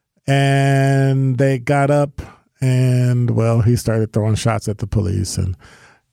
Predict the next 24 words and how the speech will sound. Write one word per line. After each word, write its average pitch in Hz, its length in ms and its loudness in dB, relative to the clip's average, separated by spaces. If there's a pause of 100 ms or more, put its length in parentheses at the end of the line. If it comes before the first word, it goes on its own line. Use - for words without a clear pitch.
(160)
of 330 200 0
course, 240 360 -6
the - 140 -8
police 208 360 -2
are 202 80 0
a 185 60 0
better 165 260 -2
shot. 139 380 -4 (2000)
And 147 200 2
in 156 160 0
the 147 120 0
most 147 600 -2
disrespectful 165 800 -2
way 156 180 2
I 143 100 0
know 147 200 0
how, 117 420 -4 (760)
bada 151 400 -2
bang, 170 360 -4
bada 165 200 -2
boom, 123 560 -2 (1300)
he 123 100 0
got 110 180 -4
killed. - 380 -14